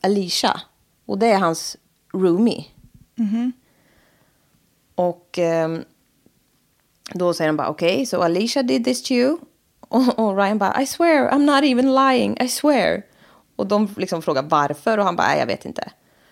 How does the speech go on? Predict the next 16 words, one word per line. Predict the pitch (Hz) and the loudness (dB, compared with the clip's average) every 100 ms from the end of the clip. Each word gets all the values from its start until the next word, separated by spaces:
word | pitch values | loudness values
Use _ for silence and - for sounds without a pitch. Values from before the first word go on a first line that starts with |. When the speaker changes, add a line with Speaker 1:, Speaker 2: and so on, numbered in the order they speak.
| _ _ | _ _
Speaker 1:
Och | - 202 | 0 4
han | 190 175 | 4 2
liksom | 170 160 | -2 -4
säger | - 165 147 | -2 0 0
ju, | 139 139 120 - - _ _ - | 0 -2 -4 -6 -10 _ _ -8
alltså | 196 202 | -6 0
han, | 226 233 | 0 0
han | 214 247 233 | 0 0 0
blir | 233 | -2
också | 220 - 240 | -4 -4 -4
så | 214 | -2
trött. | 208 165 - - - _ _ _ _ _ | -4 -4 -6 -18 -20 _ _ _ _ _
Han, | 247 - | -4 -4
han, | 202 240 226 208 214 _ _ _ - 202 - | 0 0 0 -4 -12 _ _ _ -12 -12 -6
alltså | - 220 226 | -4 -2 0
det, | 214 220 208 208 | 0 2 2 0